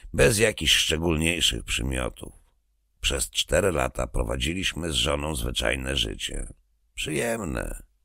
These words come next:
bez większych trudności, ale i bez większych wzlotów. Po kilku miesiącach nasz związek stał się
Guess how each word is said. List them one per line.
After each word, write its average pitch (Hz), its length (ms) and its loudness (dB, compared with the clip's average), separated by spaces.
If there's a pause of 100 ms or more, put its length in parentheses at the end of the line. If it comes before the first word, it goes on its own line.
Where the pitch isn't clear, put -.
(460)
bez 92 260 6
większych 73 480 0
trudności, 64 920 -6 (120)
ale 71 240 -2
i 69 60 -4
bez 76 220 0
większych 58 420 -4
wzlotów. 87 600 -4 (960)
Po 78 160 4
kilku 104 480 0
miesiącach 95 1040 2
nasz 110 360 4
związek 87 640 4
stał 85 320 4
się 58 300 -2